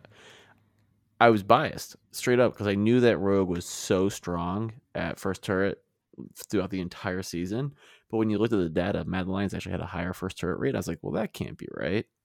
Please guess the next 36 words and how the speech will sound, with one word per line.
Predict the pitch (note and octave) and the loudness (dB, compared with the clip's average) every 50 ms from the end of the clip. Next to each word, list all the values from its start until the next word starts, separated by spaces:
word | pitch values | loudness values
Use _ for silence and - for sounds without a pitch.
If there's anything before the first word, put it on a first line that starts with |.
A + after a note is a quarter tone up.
| _ _ _ _ - | _ _ _ _ -10
And | F#2 F#2+ | -8 -6
so | - F2 | -4 -4
I | E2 F2 | -4 -4
didn't, | E2+ F#2+ F#2+ E2 C2+ D2 - - - - | -2 -2 -2 -2 -4 -6 -8 -10 -8 -4
it | F#2+ F2+ | -2 0
was, | F#2 F#2 D#2+ | 0 0 0
like, | F#2+ F2+ F2 _ _ _ _ _ _ _ _ | -2 -4 -4 _ _ _ _ _ _ _ _
seventy-eight | - - - B2 A#2 A#2+ A2+ A2 G2+ G2+ F#2+ - | -4 0 2 4 4 4 2 2 2 2 0 0
to | F2 E2+ | -4 -6
sixty. | - - - A2 - - - F2+ E2+ | -2 0 0 0 0 -2 -6 -6 -6
Like, | F2+ F2 | -6 -4
it | F2 F2 | -2 4
wasn't | G#2 A#2 A#2 G#2+ G#2 D#2+ A#1+ - _ _ | 6 6 6 6 4 -2 -6 -10 _ _
far | - - - G2+ F#2+ F#2+ | -8 0 2 4 4 4
enough | G2+ G#2+ G#2 G2 - | 4 2 2 0 0
for | - - F#2+ | -2 -2 0
me | F#2+ G2 G2+ G2 | 0 0 0 0
to | F2+ F2 | 0 -2
really | F2 F2 E2 E2+ F#2 | -2 -4 -4 -4 -4
wanna | F2+ F2+ F2 F2 F2 | -4 -4 -4 -4 -4
mention | F2 F2+ E2+ F2+ F2+ | -4 -6 -6 -6 -6
it | E2+ E2 E2 | -6 -4 -4
anyway, | E2+ F#2 G2+ G#2+ A2+ B2 B2+ B2+ | -2 -2 0 0 2 2 2 0
but | A#2+ - E2+ D2 B1 - - _ _ _ _ _ _ _ _ _ _ _ - | -2 -2 -4 -6 -6 -8 -12 _ _ _ _ _ _ _ _ _ _ _ 2
I | G#2+ A2 | 4 4
was, | G2+ F#2 F2 F2 - - - _ _ _ _ _ | 4 4 2 -2 -6 -10 -14 _ _ _ _ _
I | - | -6
was | G2 G2 - | -6 -6 -6
quite, | - - - A2+ A2 G#2+ F#2+ | -2 2 4 4 4 4 4
uh, | F2+ F2 E2+ E2+ E2+ F#2 G2+ _ _ _ _ _ _ _ _ _ _ _ _ _ _ _ _ _ _ _ | 2 -2 -2 -4 -6 -8 -10 _ _ _ _ _ _ _ _ _ _ _ _ _ _ _ _ _ _ _
I | - F#2 | -2 -2
was | F#2 F2 - | -2 -2 -2
pretty | - - G#2 G2 | -4 -4 -4 -4
surprised | - - - E2 E2+ - - | -4 -6 -6 -6 -6 -6 -6
by | - - | -8 -8
that. | G1+ G1+ - | -8 -10 -14